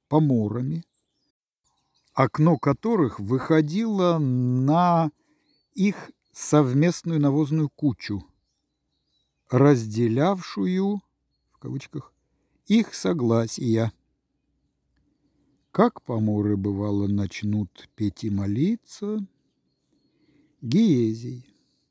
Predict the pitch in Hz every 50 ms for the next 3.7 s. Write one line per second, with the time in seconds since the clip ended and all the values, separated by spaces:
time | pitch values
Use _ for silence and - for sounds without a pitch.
0 | _ _ 95 95 113 120 139 143 143 214 240 202 139 104 - - 101 107 123 147
1 | 151 143 156 202 202 135 117 135 139 139 147 147 151 156 165 _ _ _ _ _
2 | _ _ _ _ _ _ _ _ _ _ _ _ - 170 190 185 127 120 117 143
3 | 151 143 110 95 104 98 90 _ - 85 - - -